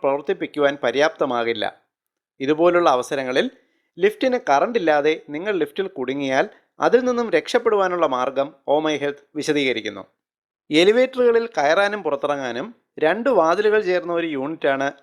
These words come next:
സാധാരണ പ്രവർത്തിക്കുന്നത്. ഒന്ന് ലിഫ്റ്റിൻ്റെ വാതിലും മറ്റൊന്ന് ഓരോ നിലകളിലും ലിഫ്റ്റിലേക്ക് കടക്കുന്ന ഭാഗത്തെ വാതിലും. ഓരോ നിലകളിലുമുള്ള വാതിൽ സ്വയം തുറന്നു പോകാതിരിക്കുവാനായി അതിനുള്ളിൽ ഓരോ ഇന്റർലോക്ക് സംവിധാനവും ഉണ്ടാകും.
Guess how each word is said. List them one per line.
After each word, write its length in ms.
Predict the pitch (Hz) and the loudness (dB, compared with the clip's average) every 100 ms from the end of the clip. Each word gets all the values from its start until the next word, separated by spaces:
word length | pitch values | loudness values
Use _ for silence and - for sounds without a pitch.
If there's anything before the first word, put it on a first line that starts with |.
| - | -2
സാധാരണ 420 | 139 135 147 143 139 | 0 4 2 2 -4
പ്രവർത്തിക്കുന്നത്. 640 | 131 127 131 139 117 101 95 _ _ _ _ _ - | -2 -2 -4 -8 -8 -6 -8 _ _ _ _ _ -2
ഒന്ന് 260 | 165 240 233 | 0 2 2
ലിഫ്റ്റിൻ്റെ 380 | 143 - 196 196 135 | 2 -2 -2 2 2
വാതിലും 360 | 117 117 147 - _ - 147 | 2 -2 -6 -8 _ -6 -2
മറ്റൊന്ന് 400 | 160 247 170 151 - 156 160 | 0 0 -2 -6 -8 -2 2
ഓരോ 200 | 196 233 208 | 2 2 0
നിലകളിലും 520 | 147 156 170 165 214 240 - | -4 -2 0 0 -2 -4 -10
ലിഫ്റ്റിലേക്ക് 480 | 165 - 220 233 233 190 | -10 -6 0 0 -2 -2
കടക്കുന്ന 340 | 143 151 165 135 | -2 -2 -6 -2
ഭാഗത്തെ 340 | 127 127 127 196 | 0 -2 -2 -2
വാതിലും. 340 | 135 110 104 - _ _ _ _ _ _ _ _ - | 0 0 -4 -8 _ _ _ _ _ _ _ _ -6
ഓരോ 300 | 156 190 233 262 | 0 4 4 2
നിലകളിലുമുള്ള 600 | 202 196 208 208 175 156 135 | -2 0 0 -2 -2 0 2
വാതിൽ 320 | 113 120 165 - _ _ - | 2 0 -2 -8 _ _ 0
സ്വയം 280 | 180 247 254 | 2 2 0
തുറന്നു 300 | 160 160 233 202 | 0 2 0 0
പോകാതിരിക്കുവാനായി 920 | 165 165 151 135 - 165 160 131 131 - - | 2 2 0 -4 -2 0 0 0 -2 -6 -6
അതിനുള്ളിൽ 460 | 131 185 190 156 160 - _ 143 | -4 -2 0 0 0 -4 _ 0
ഓരോ 240 | 147 175 180 - | 2 4 0 -4
ഇന്റർലോക്ക് 500 | 147 190 196 208 208 143 | -2 0 2 0 0 -8
സംവിധാനവും 500 | 135 139 135 151 220 165 | -2 0 0 -4 -8 -4
ഉണ്ടാകും. 360 | 156 131 107 | 0 0 -2